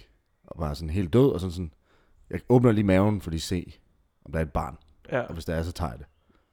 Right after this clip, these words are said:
Speaker 2: Ja, det er lidt voldsomt. Det kan man ikke gøre, fordi det er
Speaker 1: Nej.
Speaker 2: sådan
Speaker 1: Jeg tror heller ikke, det, det tror, det er der ingen, der tror, der er
Speaker 2: Det
Speaker 1: sket.
Speaker 2: er ubehøvlet.
Speaker 1: Ja, meget uhøfligt.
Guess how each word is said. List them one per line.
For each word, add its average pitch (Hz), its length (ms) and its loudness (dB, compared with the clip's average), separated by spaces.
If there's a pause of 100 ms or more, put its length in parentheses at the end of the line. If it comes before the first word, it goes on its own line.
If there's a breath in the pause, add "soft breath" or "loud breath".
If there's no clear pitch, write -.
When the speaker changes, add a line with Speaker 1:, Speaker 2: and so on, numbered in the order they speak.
(200)
Speaker 2:
Ja, 127 80 -6
det 123 140 -6
er 135 40 0
lidt 135 100 0
voldsomt. 120 360 0
Det 123 60 -2
kan 151 100 2
man 147 60 6
ikke 131 140 -2
gøre, 117 260 0
fordi 113 220 -10
det - 180 -10
er 123 40 -2
Speaker 1:
Nej. 117 80 -4
Speaker 2:
sådan 120 400 -6 (260)
Speaker 1:
Jeg 95 100 -8
tror 104 120 2
heller 95 120 6
ikke, 85 140 0 (100)
det, 92 180 -2
det 113 100 -2
tror, 110 180 2
det 95 60 -2
er 110 40 0
der 110 80 6
ingen, 110 100 2
der 101 60 0
tror, 87 160 0
der 71 60 -4
er 69 40 -8
Speaker 2:
Det - 200 -6
Speaker 1:
sket. 55 100 -10
Speaker 2:
er - 60 -14
ubehøvlet. 113 520 -2 (360)
Speaker 1:
Ja, 80 180 -2 (280)
meget 104 200 2
uhøfligt. 80 460 -2